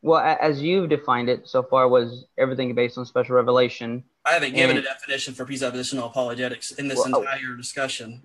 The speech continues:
Speaker 1: Well, in this one, perhaps not, but you've given criteria for it. And I've heard you in other discussions talk about, uh, uh, how knowledge is gained. Uh, when we look in, in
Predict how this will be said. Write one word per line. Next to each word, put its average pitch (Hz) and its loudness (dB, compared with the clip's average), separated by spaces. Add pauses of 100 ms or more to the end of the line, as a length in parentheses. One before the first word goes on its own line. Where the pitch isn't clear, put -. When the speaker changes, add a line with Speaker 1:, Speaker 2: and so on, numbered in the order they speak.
Speaker 1:
Well, 180 6
in 202 4
this 214 6
one, 214 0
perhaps 165 2
not, 143 2
but 131 4
you've 139 2
given 143 2
criteria 151 2
for 139 4
it. - 4
And 160 0
I've 165 0
heard 156 2
you 147 4
in 139 2
other 135 4
discussions 123 -4
talk 123 0
about, 120 2 (400)
uh, 127 -2
uh, 120 2
how 135 2
knowledge 123 2
is 120 -8
gained. 139 0
Uh, 135 4
when 143 0
we 151 2
look 165 4
in, 151 4
in 143 -2